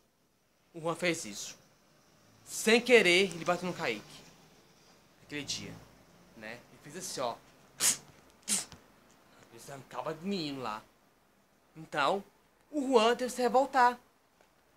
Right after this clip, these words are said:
Já que o Kaique, o Kaique não liga mais pro Juan, então o Instagram é destruído. O Facebook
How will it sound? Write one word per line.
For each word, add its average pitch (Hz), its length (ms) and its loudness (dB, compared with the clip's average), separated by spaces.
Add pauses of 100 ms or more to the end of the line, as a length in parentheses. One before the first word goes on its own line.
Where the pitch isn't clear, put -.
(220)
Já - 180 -4
que 277 80 -8
o 208 40 -10
Kaique, 208 640 0 (500)
o 226 80 -14
Kaique 208 720 -2 (460)
não 262 340 10
liga 190 180 2
mais 180 160 2
pro 196 140 -12
Juan, 147 460 -2 (520)
então 202 560 0 (260)
o 247 80 -8
Instagram 196 720 2 (400)
é 247 100 0
destruído. 226 560 -8
O 208 40 -12
Facebook 226 840 -4